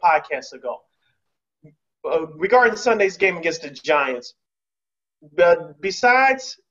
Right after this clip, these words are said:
uh, looking good in that first drive of the game, which you put up seven points, which included four, four for four on third down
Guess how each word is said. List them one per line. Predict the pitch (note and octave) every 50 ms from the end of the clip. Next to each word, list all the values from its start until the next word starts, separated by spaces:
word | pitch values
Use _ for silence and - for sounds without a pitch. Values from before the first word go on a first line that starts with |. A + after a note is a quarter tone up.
| _ _ _ _ _ _ _ _ - F3+
uh, | F3+ F3 D#3+ D3+ - - D#3 D#3
looking | E3 F#3+ A3+ A3+ A3+ G#3+
good | G3 A3+ A3+ G#3+
in | G3+ G3+
that | F#3+ F3+ F3 -
first | - G#3 G#3 G3+ G3
drive | G3 G3+ G3 F#3+ F#3
of | F#3
the | F3
game, | F#3 F#3+ F#3 F3
which | F3+ F3 F3 -
you | G3
put | G3 - G#3+ G3+
up | F#3 E3+ -
seven | - - G3 F#3 F3+ E3+ E3+
points, | _ - G3 F#3 E3+ - E3+
which | F3 E3+ -
included | E3+ D#3+ - G3+ G3 F#3 F3 E3 D#3+ - _ _
four, | - G3 G3 F#3+ F#3 F3 D#3 C#3+ _ _ _ _
four | - A#3+ B3 B3 A#3+ A3+ A3+ - -
for | F#3+ E3+ E3 -
four | G3+ G3+ F#3+ E3 -
on | E3+ D#3+ D#3 -
third | - G3 F#3 E3+ D#3+ C#3
down | E3+ E3 D#3 C#3 C3 B2+